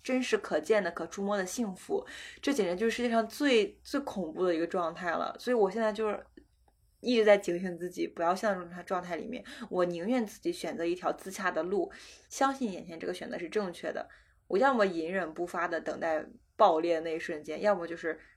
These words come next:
我就伏低做小的认命，认为现在的路就是对的。这两，这两个选择都很好，没有不好的选择。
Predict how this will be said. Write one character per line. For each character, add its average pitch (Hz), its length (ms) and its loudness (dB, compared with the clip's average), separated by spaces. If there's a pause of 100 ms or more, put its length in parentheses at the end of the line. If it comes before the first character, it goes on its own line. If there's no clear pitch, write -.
(200)
我 160 160 -2
就 165 180 -2
伏 170 200 -2
低 214 160 0
做 208 160 2
小 185 100 0
的 156 160 4
认 202 200 6
命， 165 160 -6
认 214 160 2
为 175 80 0
现 180 120 -6
在 175 60 -2
的 170 60 0
路 170 120 -6
就 175 140 -4
是 165 80 -6
对 180 220 0
的。 - 120 -8
这 - 80 -10
两， 170 280 0
这 262 120 0
两 180 140 2
个 - 80 -8
选 - 160 -12
择 - 80 -8
都 262 240 4
很 - 220 -6
好， - 260 -10
没 175 100 -4
有 208 120 2
不 202 240 -4
好 - 200 -4
的 131 80 -4
选 - 240 -12
择。 - 200 -12